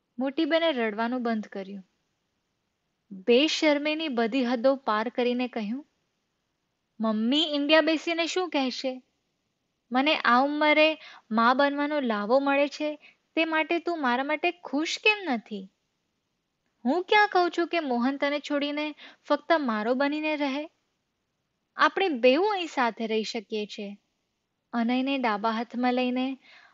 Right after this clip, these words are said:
મારા આ જમણા હાથે મેં એક લાફો મોટી બેનને મારી દીધો. મોટી બેન ધ્રુજતા બોલી, "અમી, તું?" મેં એમને કહ્યું, "મને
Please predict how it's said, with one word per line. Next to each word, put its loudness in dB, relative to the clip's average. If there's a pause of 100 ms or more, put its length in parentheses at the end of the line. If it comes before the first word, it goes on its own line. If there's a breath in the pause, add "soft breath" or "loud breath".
(120)
મારા 4
આ 0
જમણા 0
હાથે 0 (320 soft breath)
મેં 2
એક 0
લાફો 2
મોટી -2
બેનને -4
મારી -6
દીધો. -10 (1800)
મોટી -2
બેન -2
ધ્રુજતા -6
બોલી, -6 (1000)
"અમી, -2 (380)
તું?" -8 (720)
મેં 6
એમને 2
કહ્યું, -4 (1000)
"મને 4